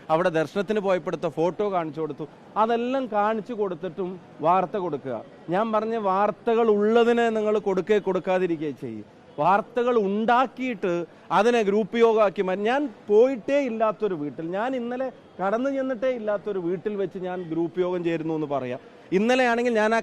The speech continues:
കല്യാണത്തിന് വന്നതാണെന്നുള്ളത് എല്ലാവർക്കും അറിയാം, അവിടെ എല്ലാ മാധ്യമങ്ങളും ഉണ്ടായിരുന്നു. അവിടെ പ-, പിന്നെ പാർട്ടി പ്രവർത്തകർ വന്നിരുന്നു, ഓഫീസിൽ അവരൊക്കെ കണ്ട്. ഞാൻ അവിടെ നിന്ന് ഇറങ്ങിയ ശേഷം ഞാൻ സി ചന്ദ്രേട്ടൻ്റെ വീട്ടിലേക്ക് ഇന്നലെ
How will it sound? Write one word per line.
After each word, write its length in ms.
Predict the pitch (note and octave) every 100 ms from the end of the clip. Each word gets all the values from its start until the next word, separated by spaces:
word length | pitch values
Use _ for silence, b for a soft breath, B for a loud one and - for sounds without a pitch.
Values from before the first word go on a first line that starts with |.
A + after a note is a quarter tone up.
| G#3
കല്യാണത്തിന് 540 | F#3+ G#3+ A#3 G#3 A#3 G#3+
വന്നതാണെന്നുള്ളത് 640 | G#3 A3 G3+ A3 A3 A3 G3+
എല്ലാവർക്കും 500 | F#3+ G#3 A3+ A3 A#3+
അറിയാം, 160 | A3 A3
അവിടെ 120 | A3 G#3+
എല്ലാ 180 | G3+ A#3 C4+ A#3
മാധ്യമങ്ങളും 560 | A#3 A3 C4 B3+ B3 A3
ഉണ്ടായിരുന്നു. 400 | G3 F#3+ F#3+ A3+ - - - G3
അവിടെ 180 | A#3 A3
പ-, 100 | G3 F#3+
പിന്നെ 180 | F#3+ E3
പാർട്ടി 240 | F3 F#3 A3
പ്രവർത്തകർ 380 | G#3 G#3+ F#3+ G#3+ G3+
വന്നിരുന്നു, 320 | F#3+ G3+ G#3 F#3
ഓഫീസിൽ 280 | E3+ F#3+ G#3
അവരൊക്കെ 300 | G3 G#3 G#3+ F#3+
കണ്ട്. 260 | E3+ F3+ G3 A3 B B D#3+
ഞാൻ 120 | G3+ A3
അവിടെ 120 | A3+
നിന്ന് 140 | A3 G3
ഇറങ്ങിയ 220 | G3+ F#3+ G#3+
ശേഷം 260 | G#3 G#3+ F3+
ഞാൻ 180 | G#3+ A#3
സി 80 | A3+ G#3+
ചന്ദ്രേട്ടൻ്റെ 440 | A#3 A#3 A3 A3+ G#3
വീട്ടിലേക്ക് 340 | F#3+ A3+ A3+ A3+
ഇന്നലെ 180 | A#3